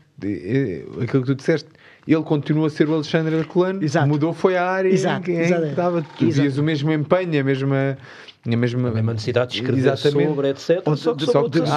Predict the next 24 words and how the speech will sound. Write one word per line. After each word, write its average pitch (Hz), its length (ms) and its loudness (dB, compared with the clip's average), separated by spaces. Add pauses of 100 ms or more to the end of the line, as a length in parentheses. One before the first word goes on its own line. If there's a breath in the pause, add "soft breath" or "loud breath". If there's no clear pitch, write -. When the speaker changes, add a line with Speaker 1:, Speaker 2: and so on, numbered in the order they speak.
Speaker 3:
áreas. 170 160 0
Speaker 2:
aprenderes, 214 380 0
não 131 120 -2
é? 131 60 -6
E - 40 -6
de, 151 40 -2
Speaker 1:
exatamente. 151 600 -2
Speaker 2:
de 127 460 -10
Speaker 1:
A 113 440 0
vontade 127 420 0
de 131 60 2
aprender 131 320 2
Speaker 2:
divulgar. 139 240 2
Speaker 1:
sobre 127 120 -2
aquilo. 139 340 -2 (300 soft breath)
Exatamente. 117 640 -4 (380 loud breath)
Speaker 3:
António, 143 380 -2
Speaker 1:
É. 147 280 -16
Speaker 3:
gostei 185 300 -2
mesmo 160 360 -2
muito 139 440 -4 (160)
de 120 80 -20
ter 110 240 -6
cá. 85 280 -12